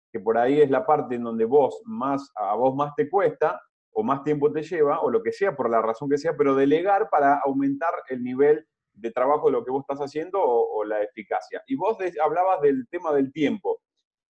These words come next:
y vos decías, como primera medida, gestión del tiempo. Como primera medida, lo que hiciste fue agarrar a alguien que te ayude en la gestión del tiempo.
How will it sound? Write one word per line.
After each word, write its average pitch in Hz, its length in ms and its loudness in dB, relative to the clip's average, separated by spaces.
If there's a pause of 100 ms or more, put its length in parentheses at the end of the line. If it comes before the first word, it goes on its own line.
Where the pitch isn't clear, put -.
y 113 80 -10
vos 160 220 2
decías, 156 400 0
como 147 220 4
primera 185 320 0
medida, 208 280 4
gestión 175 320 -6
del 151 160 -4
tiempo. 135 260 -2
Como 123 220 -6
primera 196 420 -4
medida, 208 480 -2
lo 160 100 4
que 139 100 0
hiciste 151 280 -8
fue 185 300 -6 (520)
agarrar 135 360 -2
a 196 100 6
alguien 214 240 2
que 143 100 2
te 139 120 0
ayude 135 240 -2
en 123 60 -4
la 117 80 -2
gestión 123 300 -10
del 113 220 -6
tiempo. 101 460 -4